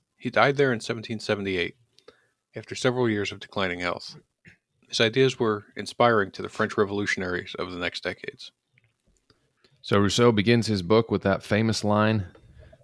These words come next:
Speaker 2: "Man was born free, and he is everywhere in chains." And so his question, "How did this transformation come about? I do not know.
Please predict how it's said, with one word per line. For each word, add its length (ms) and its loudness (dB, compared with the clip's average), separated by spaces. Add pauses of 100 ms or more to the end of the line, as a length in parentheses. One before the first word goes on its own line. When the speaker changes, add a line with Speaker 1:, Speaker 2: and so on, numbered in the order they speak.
Speaker 2:
"Man 440 2
was 140 0
born 380 2
free, 540 2 (540)
and 160 -6
he 180 2
is 200 -2
everywhere 720 2 (540)
in 100 -2
chains." 640 -4 (1400)
And 160 -6
so 240 6
his 160 4
question, 600 2 (200)
"How 160 4
did 120 4
this 140 2
transformation 760 2
come 160 2
about? 340 6 (420)
I 120 0
do 160 4
not 180 6
know. 320 2